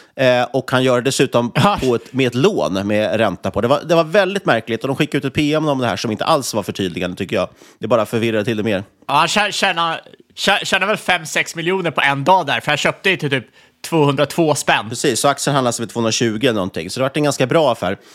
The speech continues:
Speaker 1: eh, bara rakt upp och ner. Men jag, jag tycker egentligen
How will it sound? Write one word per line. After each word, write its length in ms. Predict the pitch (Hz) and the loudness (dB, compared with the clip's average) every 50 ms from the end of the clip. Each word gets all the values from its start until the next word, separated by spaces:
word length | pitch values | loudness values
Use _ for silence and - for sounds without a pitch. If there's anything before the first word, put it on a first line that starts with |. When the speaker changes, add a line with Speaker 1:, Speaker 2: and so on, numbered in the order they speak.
| - - - - - | -20 -20 -20 -6 -2
Speaker 1:
eh, 200 | 110 110 104 101 | 0 0 0 2
bara 260 | 95 110 104 101 104 | 2 2 2 2 2
rakt 280 | 107 113 107 - - | 2 2 0 0 -2
upp 80 | 117 - | -4 -2
och 60 | 107 | 0
ner. 120 | 110 104 110 | 0 2 2
Men 140 | 147 160 - - - - - _ - - - - - | 2 0 0 -6 -14 -18 -20 _ -20 -20 -20 -4 -4
jag, 100 | 170 - - | -2 0 0
jag 100 | 185 180 | 2 2
tycker 220 | 226 214 208 202 | 2 2 2 2
egentligen 460 | 202 214 214 208 202 - 127 120 135 | 2 2 2 0 0 2 2 2 0